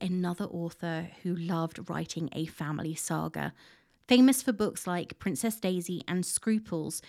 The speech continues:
she was the U S queen of Bonkbusters. My favourite by her remains I'll Take Manhattan.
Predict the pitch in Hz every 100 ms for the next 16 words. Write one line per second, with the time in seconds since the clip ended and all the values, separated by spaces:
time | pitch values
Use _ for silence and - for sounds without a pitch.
0 | - - - 262 226 240 247 - 247 214
1 | 214 202 185 - - 180 175 165 - 175
2 | 175 - 139 - - - - - - _
3 | _ 196 208 - 247 247 254 - - 220
4 | - 190 180 175 180 170 170 175 175 -
5 | _ 185 180 180 - 202 170 - 170 175
6 | 165 - - 170 -